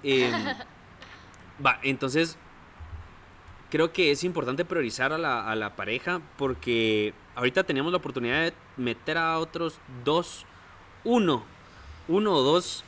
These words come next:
Speaker 1: invitados un domingo antes de entrar a la universidad, y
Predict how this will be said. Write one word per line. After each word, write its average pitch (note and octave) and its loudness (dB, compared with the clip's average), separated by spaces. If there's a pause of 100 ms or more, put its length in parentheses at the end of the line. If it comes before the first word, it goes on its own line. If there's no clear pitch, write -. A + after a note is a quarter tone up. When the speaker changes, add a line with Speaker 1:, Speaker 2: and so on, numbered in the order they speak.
Speaker 1:
invitados D#3+ 2
un D#3+ -2
domingo E3 -2
antes D3 -4
de D3 -4
entrar C3 -6
a - -2
la D3 -4
universidad, D3+ -4 (600)
y B2+ -2